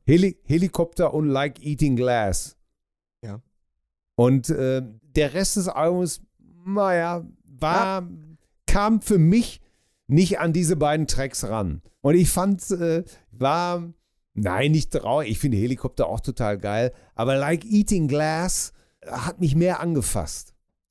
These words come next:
Speaker 2: Das, das, das Verrückte ist, dass ich damals,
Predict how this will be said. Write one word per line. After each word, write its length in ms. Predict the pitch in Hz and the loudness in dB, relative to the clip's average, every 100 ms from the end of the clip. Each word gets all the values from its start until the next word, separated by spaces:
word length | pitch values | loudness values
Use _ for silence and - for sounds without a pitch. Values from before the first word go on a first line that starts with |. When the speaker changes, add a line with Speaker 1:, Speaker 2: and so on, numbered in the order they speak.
| _ _ _ _ _ _ _ | _ _ _ _ _ _ _
Speaker 2:
Das, 100 | _ _ _ | _ _ _
das, 100 | 113 - | _ -12
das 160 | - - | -10 -8
Verrückte 680 | 117 104 143 - 185 185 185 - | -4 -2 -2 0 0 0 -4 0
ist, 340 | 156 - - | 0 0 -4
dass 200 | - 120 - | -2 -2 0
ich 240 | 143 - | -4 -2
damals, 680 | 135 135 135 135 - - - | 0 2 2 0 -2 -14 -16